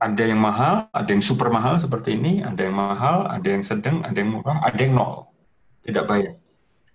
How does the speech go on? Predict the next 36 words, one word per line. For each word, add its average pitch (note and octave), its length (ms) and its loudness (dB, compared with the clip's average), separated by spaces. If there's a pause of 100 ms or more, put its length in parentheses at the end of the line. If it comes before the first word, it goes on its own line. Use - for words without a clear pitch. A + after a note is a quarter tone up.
(220)
ya - 120 -20
kan? E3+ 80 -2 (880)
Kemudian C3+ 480 0 (240)
Anda C3+ 240 0
juga A#2 240 2
tahu A#2 480 0 (240)
ada G#2 240 -2
ini, G#2 400 0 (400)
Springer G2 480 -2
Nature G2 240 -2
pasti G#2 320 -2
sudah F#2+ 100 -2
tahu G2 220 0
lah, F#2 80 -2
Max G2+ 240 -4
Planck B2+ 240 2
sudah F#2+ 240 -2
tahu. - 320 -8
Tapi D#3 420 0
yang A2+ 220 -2
satu B2+ 240 0
lagi D3 240 0
yang A#2+ 100 0
saya G#2+ 220 -4
harapkan G#2 400 -2
Anda G2 320 -4
paham C3+ 320 -2
adalah, - 320 -4 (560)
ya - 160 0
ini, D#3+ 240 4
kuncinya D3 480 2
itu A3+ 80 2
di C#3 100 2
peer C#3+ 140 2
review C#3+ 400 2
katanya. G#2 480 -4